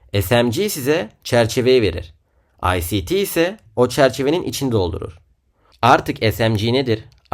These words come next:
I C T nedir ve farkları nelerdir sorularına net bir cevap verebiliyorsunuz. Eğer videoyu beğendiyseniz like atmayı ve kanala abone olmayı unutmayın.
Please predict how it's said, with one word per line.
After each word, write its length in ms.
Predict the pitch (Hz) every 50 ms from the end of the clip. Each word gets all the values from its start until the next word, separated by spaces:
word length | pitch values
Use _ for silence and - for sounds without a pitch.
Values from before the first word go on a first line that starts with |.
| 98 98
I 40 | 101
C 220 | 92 - 120 113 107
T 160 | 117 123 117
nedir 320 | 123 139 127 104 101 - - _ _ _ _ _ _ _ -
ve 100 | 110 104
farkları 480 | - - 110 110 120 120 151 156 160 143
nelerdir 340 | 127 139 156 175 180 180
sorularına 420 | 123 - 120 107 95 92 95 110 131
net 160 | 147 147 135
bir 120 | 139 101
cevap 260 | 87 104 113 127 131 127
verebiliyorsunuz. 840 | 113 107 104 104 101 104 98 92 85 - - - - - - - _ _ _ _ _ _ _ _ _ _ _ _ _ -
Eğer 280 | 113 143 185 220 226 214
videoyu 280 | 190 196 190 165 127
beğendiyseniz 760 | 120 113 107 104 98 92 90 87 92 90 95 - - - - _ _ _ _ _ _ _ _ - 98
like 320 | 104 120 151 165 160 147
atmayı 460 | 123 - 98 87 82 85 87 90 - - _ _ _ _ _ _ -
ve 100 | 104 -
kanala 320 | - 127 127 135 147 151
abone 260 | 143 127 131 147 151
olmayı 280 | 143 120 110 135 160 170
unutmayın. 420 | 165 160 - - 92 87 85 -